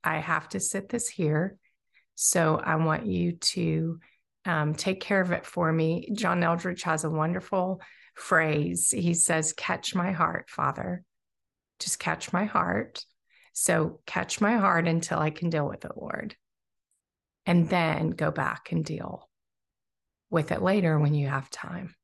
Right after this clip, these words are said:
to really journal and process what you're feeling and going through." So, yeah, that was a word I needed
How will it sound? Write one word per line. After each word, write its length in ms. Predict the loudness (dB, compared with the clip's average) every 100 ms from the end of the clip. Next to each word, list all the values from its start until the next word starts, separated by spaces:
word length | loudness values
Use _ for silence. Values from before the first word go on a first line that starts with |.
| _ _ _
to 140 | -2 2
really 320 | 4 4 2
journal 520 | 2 2 2 2 0
and 120 | -2
process 880 | -2 -6 -4 -6 -6 -10 -8 -6 -6 -10 _ _ _ _ _
what 300 | -6 -6 -4
you're 420 | -2 -2 -2 -6 -14 _ _
feeling 400 | -8 -6 -4 -6
and 120 | -8 -10
going 260 | -14 -20 -20
through." 320 | -16 -12 -12 -14 _ _ _ _ _ _ _ _ _ _ -8
So, 600 | -4 -2 0 0 -2 -6 _ _ _ _
yeah, 380 | -6 -4 -4 -6 -10 _ _ _ _ _ _ _ _ _ _ _ -8
that 180 | -6 -4
was 180 | -6
a 60 | -6
word 260 | -2 -2 0
I 120 | 0
needed 600 | 0 -2 -4 -6 -8